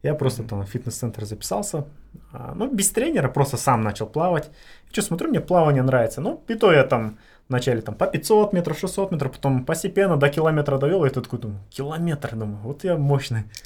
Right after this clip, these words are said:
Speaker 1: плаваю по
Speaker 2: Мгм.
Speaker 1: километру». И начинаю плавать. Потом это было в ворд-классе. Утром на тренировку что-то рано пришел, смотрю, такая группа тренируется, мощная.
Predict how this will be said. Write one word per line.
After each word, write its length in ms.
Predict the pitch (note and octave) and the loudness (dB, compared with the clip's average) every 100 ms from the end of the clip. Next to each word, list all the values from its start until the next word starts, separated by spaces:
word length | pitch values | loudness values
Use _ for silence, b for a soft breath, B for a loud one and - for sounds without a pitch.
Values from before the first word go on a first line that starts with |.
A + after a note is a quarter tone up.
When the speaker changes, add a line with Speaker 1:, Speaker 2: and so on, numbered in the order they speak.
| B B - | B B -6
Speaker 1:
плаваю 400 | C3+ D3 C#3+ A#2 | 2 6 6 6
по 120 | B2+ | 4
Speaker 2:
Мгм. 80 | B2+ | 4
Speaker 1:
километру». 440 | D3 C3 - B2+ - B B B - | 4 2 0 -6 -8 B B B 0
И 80 | |
начинаю 360 | F3 E3+ E3 C#3+ | 4 4 4 2
плавать. 460 | D3 E3 D3 - - - _ - | 4 4 4 2 -10 -20 _ -2
Потом 440 | C#3 E3 C#3+ D3 - - - C3 | 2 4 2 -2 -16 -16 -6 -4
это 160 | C#3+ C#3 | 0 2
было 220 | C#3 C#3 | 4 6
в 40 | |
ворд-классе. 600 | C#3 D3 - G3 G3+ C3 - - _ - _ - _ _ - | 4 2 2 2 2 -2 -4 -20 _ -20 _ -20 _ _ -4
Утром 300 | C#3 C#3+ C3 | -2 2 2
на 100 | B2+ | 0
тренировку 380 | B2+ B2+ C3 B2+ | -2 -2 -2 -2
что-то 180 | - B2+ | -4 0
рано 200 | B2+ A#2+ | 2 0
пришел, 260 | - - | -4 -8
смотрю, 360 | F3+ A#2+ D#3 E3+ b b b b _ | -6 -4 -4 -6 b b b b _
такая 260 | - A2 G#2+ | -8 -4 -2
группа 320 | A#2+ A#2+ A2 | -2 -4 -6
тренируется, 600 | - A2+ A#2+ C3 C3+ A2 | -8 -6 -4 -4 -4 -6
мощная. 460 | G#2+ A2 - G#2 | -6 -6 -8 -10